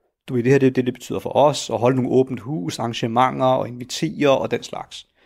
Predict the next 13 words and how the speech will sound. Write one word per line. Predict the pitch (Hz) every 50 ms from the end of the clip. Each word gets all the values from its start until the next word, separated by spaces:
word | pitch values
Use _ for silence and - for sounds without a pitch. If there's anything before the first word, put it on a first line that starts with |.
| _ _ _ _ _ _ -
Og | - 123
der, | 135 -
der | - 151
halter | 147 175 180 160 156
vi | 143 143
altså | 131 123 -
bagud | 135 135 131 147 160 143 -
i | -
forhold | 123 - 131 139 139
til | 151
at | 131
forklare, | - - 131 - - - 151 151 - 120 123
hvad | 120 135 147